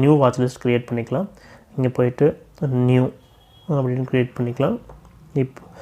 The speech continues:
இதுல நீங்க ஸ்டாக்ஸ் ஆட் பண்ணணும். For example, Tata Steel ஆட் பண்ணிட்டேன். Added to watch list-ல வந்துருச்சு.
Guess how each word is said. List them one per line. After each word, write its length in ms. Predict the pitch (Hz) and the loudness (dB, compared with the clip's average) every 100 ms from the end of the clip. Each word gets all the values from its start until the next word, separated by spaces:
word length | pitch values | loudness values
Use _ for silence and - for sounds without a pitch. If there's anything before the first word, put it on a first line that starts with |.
| - - - | -20 -20 2
இதுல 260 | 180 170 202 | 6 8 6
நீங்க 140 | 165 139 | 4 2
ஸ்டாக்ஸ் 280 | - 135 147 127 | 4 2 4 2
ஆட் 100 | 120 | 2
பண்ணணும். 380 | 127 120 120 - - | -2 -4 -6 -10 0
For 100 | 143 131 | 4 4
example, 480 | 123 131 123 139 143 - - - - - - | 2 0 2 2 0 -4 -20 -20 -20 -8 0
Tata 260 | 135 127 135 | 0 0 -4
Steel 280 | - 131 120 | -2 -2 0
ஆட் 120 | 113 120 | -2 -6
பண்ணிட்டேன். 360 | - 117 113 127 - - - | -6 -8 -8 -10 -10 -20 -8
Added 300 | - 127 123 - | -2 2 2 2
to 60 | 135 | 2
watch 160 | 120 - | 2 -2
list-ல 180 | 120 - 123 | -8 -6 -6
வந்துருச்சு. 440 | 117 117 - 131 | -4 -6 -6 -10